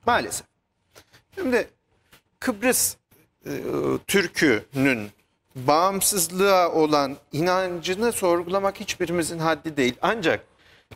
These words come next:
şu andaki mevcut devletlerini nasıl elde ettikleriyle ilgili hikayeyi unutmuş bir jenerasyon var maalesef. Ve Mustafa Akıncı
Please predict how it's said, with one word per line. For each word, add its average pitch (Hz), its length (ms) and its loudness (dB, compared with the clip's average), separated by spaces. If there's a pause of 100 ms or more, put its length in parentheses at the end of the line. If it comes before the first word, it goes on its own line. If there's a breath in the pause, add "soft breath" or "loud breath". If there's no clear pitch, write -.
şu 254 160 2
andaki 208 440 0
mevcut 170 520 0
devletlerini 160 720 0
nasıl 185 360 0
elde 165 320 0
ettikleriyle 165 800 -2
ilgili 139 260 -2
hikayeyi 180 500 0
unutmuş 185 580 -4
bir 175 80 4
jenerasyon 160 840 0
var 120 140 2
maalesef. 92 420 -10 (920)
Ve 151 60 -6
Mustafa 240 440 2
Akıncı 220 580 0